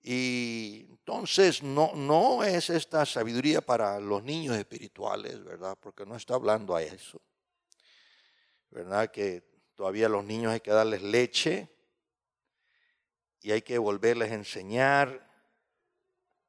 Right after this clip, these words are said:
los rudimentos de Cristo, ¿verdad? Como dice en Hebreos, ¿verdad? Lo hemos leído,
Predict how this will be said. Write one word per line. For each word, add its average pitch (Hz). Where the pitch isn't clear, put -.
los 120
rudimentos 117
de 113
Cristo, 160
¿verdad? 85
Como 98
dice 98
en 90
Hebreos, 98
¿verdad? 87
Lo 95
hemos 101
leído, 104